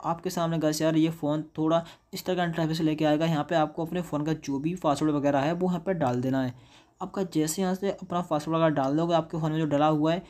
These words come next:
आपका फो-, सेटिंग है यहाँ से कंप्लीट रीसेट हो जाएगी। आपको दोनों सिम ऐसी करनी है, दोनों सिम को बस आपको यहाँ पे रीसेट कर लेना है।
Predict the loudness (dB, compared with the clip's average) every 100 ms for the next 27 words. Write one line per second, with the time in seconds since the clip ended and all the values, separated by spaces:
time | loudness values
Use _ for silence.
0 | -20 _ -8 -8 -8 -6 -4 -4 0 0
1 | 2 0 -2 -4 -4 -6 -6 -4 -2 0
2 | 2 0 0 0 2 2 2 0 -2 -6
3 | -6 0 0 2 0 0 -4 -8 -10 -6
4 | -4 -2 -2 0 0 -2 -6 -20 _ -2
5 | -2 0 0 2 2 0 -2 -2 -2 0
6 | -2 -2 -2 -2 -2 -2 0 2 0 -4